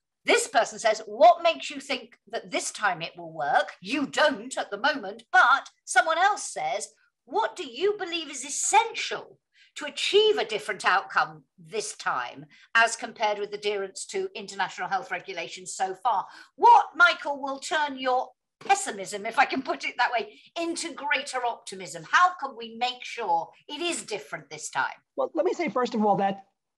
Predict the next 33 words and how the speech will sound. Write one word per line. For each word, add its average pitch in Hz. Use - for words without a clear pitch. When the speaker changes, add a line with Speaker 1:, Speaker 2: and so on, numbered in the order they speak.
Speaker 2:
I 247
don't -
believe 208
that 196
the 214
perfect 214
should -
be 185
the 190
enemy 190
of 165
the 170
good, 196
and 170
that's 185
not 208
what 214
my 190
position. 190
My -
position 247
is, 185
first 277
of 220
all, 190
is 170
let's 240
do 277
what 262
we 208
can 208
do 214
today, 175